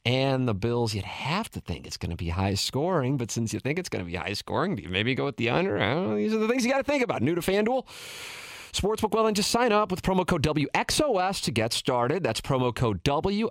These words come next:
X O S. Either way, celebrate the return of football season with a no-sweat bet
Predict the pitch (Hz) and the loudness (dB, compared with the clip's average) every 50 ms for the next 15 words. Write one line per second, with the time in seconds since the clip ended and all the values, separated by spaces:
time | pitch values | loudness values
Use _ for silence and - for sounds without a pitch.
0 | - - 131 147 175 175 - - - - - - 117 117 123 127 123 120 - _ | -2 0 0 0 0 0 -2 -4 -4 -4 0 0 2 2 2 2 0 -2 -4 _
1 | _ - 131 127 117 92 104 - - 120 123 143 185 220 269 285 285 277 262 220 | _ -2 -2 0 0 -2 -2 -2 0 0 0 0 0 0 2 2 2 2 2 2
2 | 185 175 180 190 208 226 233 240 247 208 - - - 170 190 208 165 135 139 139 | 2 2 2 2 0 0 2 2 0 0 0 0 0 0 0 0 0 0 0 0
3 | 143 160 - 131 113 113 - - 131 127 120 107 98 - 165 - - 147 135 127 | 0 -2 -2 -2 -4 -2 -2 -2 0 0 0 0 0 -2 -2 -2 0 -2 0 0
4 | - 139 139 135 127 147 131 110 90 95 92 92 92 104 110 139 151 175 185 - | 0 0 0 0 0 0 0 0 0 0 0 2 2 2 2 2 0 0 -2 -2
5 | - - 127 127 131 147 - _ _ _ - - - - - - - 151 127 101 | -2 -2 0 0 0 -2 -4 _ _ _ -20 -20 -20 -20 -10 -4 -2 0 0 0
6 | - - - - | 0 -2 -4 -8